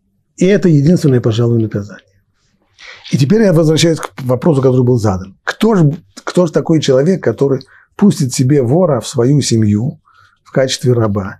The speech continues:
и будет его кормить, и будет кормить его жену? И всё это.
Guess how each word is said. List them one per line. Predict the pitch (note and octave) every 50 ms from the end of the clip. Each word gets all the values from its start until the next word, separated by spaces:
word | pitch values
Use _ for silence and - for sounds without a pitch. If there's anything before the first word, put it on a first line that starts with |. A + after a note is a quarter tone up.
| _ _ _ -
и | B2
будет | A#2+ B2+ D#3+ E3+ D3+ -
его | C#3+ C3 C3+ B2+
кормить, | B2+ C#3+ A#2+ A#2 G#2+ G#2+ G#2+ A#2 -
и | C3+
будет | A#2 B2+ C3+ C3 C3
кормить | - B2+ A#2+ B2 C3 B2+ B2 -
его | A#2 A2 A#2+ B2 A#2
жену? | G#2 A2 A2 G#2 G#2 G#2 G#2 - _ - - - _ _ _ -
И | - A2+
всё | - - D3+ D#3 D#3
это. | D3+ D3 D3+ - C#3+ C#3 C#3 C3 C3 -